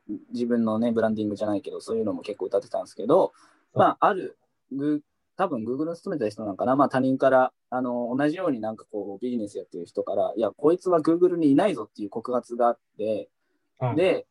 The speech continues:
Speaker 1: 本当にまあ、Googleにいなかったんですよ、要は。で、まあ、本人の弁明は、「業務委託で、えー、働いてただけです」、みたいな。だからGoogle出身って書いただけで、Googleの会社にいたとは書いてません、みたいなところから始まったんですけど、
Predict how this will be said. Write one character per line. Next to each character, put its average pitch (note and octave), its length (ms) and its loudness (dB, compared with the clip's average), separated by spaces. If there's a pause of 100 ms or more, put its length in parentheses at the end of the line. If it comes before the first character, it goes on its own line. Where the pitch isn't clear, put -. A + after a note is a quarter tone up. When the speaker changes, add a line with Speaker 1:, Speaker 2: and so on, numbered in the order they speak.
Speaker 1:
本 G3 200 -4
当 G3 60 0
に F#3 100 -4
ま E3 100 0
あ、 - 20 2
Google D3+ 280 -2
に C3 160 -2
い C3 40 0
な F3+ 140 2
か D#3 80 -2
っ B2 80 -8
た F2+ 80 -12
ん F2+ 60 -16
で - 20 -20
す - 80 -18
よ、 F#2 60 -10
要 G2+ 180 -8
は。 - 120 -14 (200)
で、 G#3 280 2 (120)
ま E3+ 100 2
あ、 D#3+ 40 -2
本 A3+ 240 -6
人 F#3 180 -6
の C#3 100 0
弁 C3 240 0
明 C3 160 0
は、 D#3 300 4
「業 C#3 120 -4
務 D#3+ 140 -4
委 F3+ 60 -10
託 B2 260 -6
で、 F#2+ 240 -8 (140)
え G#2+ 120 -10
ー、 - 20 -12
働 G#2+ 300 -8
い G#2+ 40 -12
て A2 100 -18
た F2 100 -10
だ F2 120 -16
け G#2 100 -14
で F2 80 -12
す」、 - 240 -16
み - 60 -14
た - 140 -20
い - 60 -20
な。 - 80 -20 (260)
だ B2 80 -2
か A2+ 80 0
ら G2+ 60 -2
Google A2+ 320 -2
出 A2 120 -12
身 A#2 240 -6
っ - 20 -2
て B2 100 -2
書 B2 120 4
い B2 60 2
た - 80 -12
だ F2 100 -6
け G2 160 -8
で、 D3+ 240 4
Google D#3+ 420 2
の E3 140 0
会 D#3+ 220 0
社 D3+ 100 -2
に D3 100 4
い D3 60 4
た F3 100 0
と C#3+ 80 0
は A2 140 2
書 A#2+ 60 0
い A#2 80 -2
て G2+ 100 -12
ま F#2 80 -12
せ C#3 180 -4
ん、 B2+ 40 -8
み G2+ 80 -12
た F#2+ 100 -10
い E2+ 40 -12
な E2+ 120 -16
と - 80 -20
こ A#2+ 120 -4
ろ B2 100 2
か - 100 -8
ら - 80 -10
始 A2 200 -14
ま A#2 100 -2
っ A#2 100 -10
た B2+ 120 0
ん G#2 40 -4
で F#2+ 40 -16
す - 80 -20
け - 100 -20
ど、 A2+ 240 -2